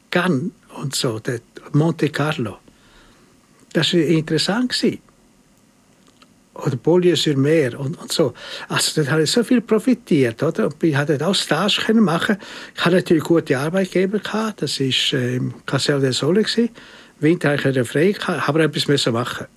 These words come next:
Und dann habe ich es genossen. Und bin dort runtergegangen und dann mit diesen Küchenchefen. Und dann habe ich gesagt, "Lass mal, du kommst einfach, entweder kommst du heute Morgen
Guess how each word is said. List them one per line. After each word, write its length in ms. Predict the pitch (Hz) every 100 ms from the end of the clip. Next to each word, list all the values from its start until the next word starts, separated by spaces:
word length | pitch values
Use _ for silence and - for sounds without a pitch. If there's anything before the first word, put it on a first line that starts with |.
| _ _ - - - - _ -
Und 100 | -
dann 100 | 165
habe 60 | 175
ich 100 | 180
es 60 | -
genossen. 500 | 208 247 - 226 - - - - -
Und 160 | 170
bin 140 | - 180
dort 200 | 175 160
runtergegangen 680 | 185 208 214 208 214 214 196
und 440 | - 165 156 151
dann 120 | 165
mit 100 | 160
diesen 220 | 160 147 143
Küchenchefen. 960 | 170 196 214 - 190 196 - - 214 - - - - _ -
Und 800 | 147 143 147 147 151 151 151 143 -
dann 140 | 151
habe 40 |
ich 60 | 143
gesagt, 320 | 143 - 143
"Lass 180 | 180 -
mal, 100 | 185
du 120 | 160
kommst 200 | 147 143
einfach, 240 | 151 156 -
entweder 300 | 175 160 147
kommst 220 | 151 -
du 40 |
heute 140 | 151 139
Morgen 400 | 135 180 208